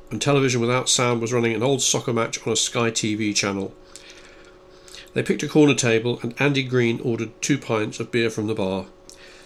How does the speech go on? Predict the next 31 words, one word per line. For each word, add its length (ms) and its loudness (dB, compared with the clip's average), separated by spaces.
"What 140 -2
do 80 0
you 40 4
make 240 4
of 60 0
it?" 120 0
he 80 -2
asked 340 2
as 100 -2
he 80 0
sat 240 0
down, 380 -2
balancing 420 -2
the 80 2
beers 380 2
on 180 -4
slightly 560 0
curled 460 0
beer 220 2
mats 500 -4
on 100 -6
the 60 0
dark 280 -4
brown 220 -4
table. 460 -4
"It's 140 0
all 160 8
dead 300 0
ends," 320 0
answered 360 -4
Truman. 460 -2